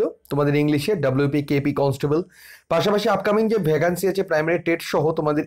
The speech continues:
ইংলিশের যে ক্লাসেস তার প্র্যাকটিস সেট নাম্বার এইটিন। Dear students, অবশ্যই তোমরা সম্পূর্ণ স্টাডি ম্যাটেরিয়ালস বাড়িতে বসেও তোমরা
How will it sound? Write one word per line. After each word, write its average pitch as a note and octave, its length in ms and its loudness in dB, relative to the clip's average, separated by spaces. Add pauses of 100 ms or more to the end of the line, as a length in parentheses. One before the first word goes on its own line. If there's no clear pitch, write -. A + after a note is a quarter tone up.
(100)
ইংলিশের F3 400 -2
যে F#3 140 0
ক্লাসেস D#3 420 0
তার D#3+ 140 2 (420)
প্র্যাকটিস D3+ 420 0
সেট G#3 200 -2
নাম্বার D3+ 200 0 (160)
এইটিন। A2 300 -4 (1800)
Dear C4 200 2 (100)
students, A#3 400 0 (240)
অবশ্যই A3+ 460 2
তোমরা A#3+ 180 2 (160)
সম্পূর্ণ F#3+ 360 0 (140)
স্টাডি F#3 280 0
ম্যাটেরিয়ালস G3 440 0
বাড়িতে D#3 320 2
বসেও F#3 280 0
তোমরা E3 160 0